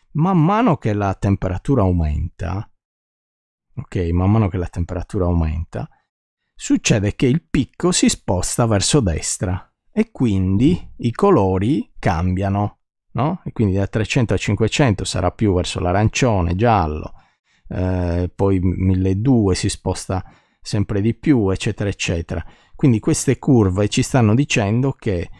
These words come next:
più mi sposto, più aumento l'energia, più fornisco energia al corpo nero, più il suo picco si sposterà verso destra, no?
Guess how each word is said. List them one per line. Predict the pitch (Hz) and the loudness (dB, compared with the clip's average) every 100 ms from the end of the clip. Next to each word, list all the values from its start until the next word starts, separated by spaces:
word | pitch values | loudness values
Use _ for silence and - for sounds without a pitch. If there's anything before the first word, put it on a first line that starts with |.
| _ _ | _ _
più | - 165 156 | -2 2 4
mi | 117 | 4
sposto, | 101 - - 127 104 - - - 92 - - _ _ - | 0 -4 -2 0 0 -2 -8 -8 -8 -10 -16 _ _ -6
più | 139 | 0
aumento | 135 110 120 120 107 104 | 2 2 4 4 2 0
l'energia, | 87 95 98 98 110 117 85 | 0 2 2 0 0 0 0
più | 220 | -2
fornisco | - 120 101 127 - 107 | 0 0 2 2 2 0
energia | 95 98 95 120 117 87 76 | 0 0 0 2 4 2 0
al | 95 90 | -4 -4
corpo | 131 127 220 | -4 0 2
nero, | 123 85 95 | 2 0 -4
più | - 107 - - _ _ - | -4 -4 -6 -12 _ _ -8
il | 113 | -6
suo | - 175 | 0 0
picco | 160 101 - 107 | 2 -2 -2 -2
si | - | 0
sposterà | 127 - 117 - 98 | 0 -2 -2 0 0
verso | 85 85 - 95 | 0 -2 -2 -2
destra, | - - - - 90 - _ | -2 -4 -8 -8 -8 -10 _
no? | - 139 | -6 -6